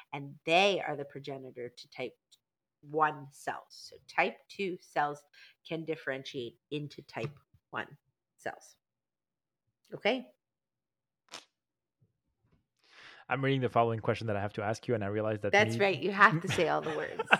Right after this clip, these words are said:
Speaker 2: <laughs> Damn it.
Speaker 1: <laughs>
Speaker 2: Okay. Pulmonary question twenty-four. <laughs> Which of the following is the largest component of
Speaker 1: Oh, you thought you weren't
Speaker 2: surfactant?
Speaker 1: gonna get to say it.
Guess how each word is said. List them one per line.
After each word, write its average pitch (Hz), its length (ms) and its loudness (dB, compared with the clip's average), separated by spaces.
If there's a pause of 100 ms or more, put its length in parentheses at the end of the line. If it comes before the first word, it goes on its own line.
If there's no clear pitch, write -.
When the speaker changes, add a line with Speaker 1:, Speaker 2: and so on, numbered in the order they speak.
(240)
Speaker 2:
<laughs> - 460 -12
Damn 175 240 -4
it. 147 260 -6
Speaker 1:
<laughs> 254 40 -4 (840)
Speaker 2:
Okay. 156 500 6 (180)
Pulmonary 185 300 4
question 135 300 2
twenty-four. 113 680 -2 (140)
<laughs> - 180 -8
Which 156 260 6
of 139 120 6
the 127 120 2
following 123 680 0
is 110 200 0
the 107 120 -4
largest 113 540 2
component 110 480 -2 (100)
of 262 140 -2
Speaker 1:
Oh, 320 100 12
you 277 240 8
thought 349 220 6
you - 80 6
weren't 262 180 4
Speaker 2:
surfactant? 208 40 -2
Speaker 1:
gonna 262 180 2
get 254 200 0
to 262 100 -4
say 302 260 -4
it. - 260 -4